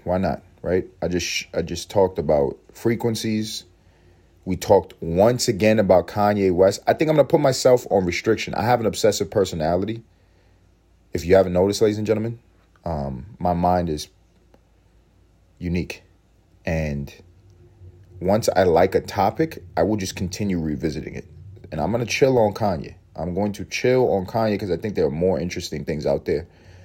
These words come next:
uh, that I'm withholding purposefully. Um, but let's talk about my future. Let's talk about my future, my beliefs in my future, because this is my goddamn podcast.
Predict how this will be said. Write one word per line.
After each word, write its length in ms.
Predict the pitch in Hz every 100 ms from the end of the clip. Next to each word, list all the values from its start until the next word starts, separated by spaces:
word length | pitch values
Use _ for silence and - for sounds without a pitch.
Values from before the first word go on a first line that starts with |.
| - -
uh, 120 | 73
that 140 | 71 73
I'm 140 | 71
withholding 480 | 71 - 92 85 80
purposefully. 500 | 90 87 85 85 80 - - - -
Um, 240 | 90 85 80
but 320 | 127 131 -
let's 140 | 120 -
talk 140 | 151
about 140 | 131
my 120 | 113 -
future. 460 | - 175 - - - - _ -
Let's 100 | 104
talk 280 | - 135 131
about 180 | 110 101
my 120 | 95
future, 380 | 98 107 104 107
my 220 | 85 92
beliefs 420 | 90 90 95 95
in 60 | 78
my 120 | 78
future, 280 | 82 95 82
because 160 | - 92
this 80 | 117
is 80 |
my 180 | 113 113
goddamn 380 | 110 110 107 104
podcast. 580 | 113 123 - - -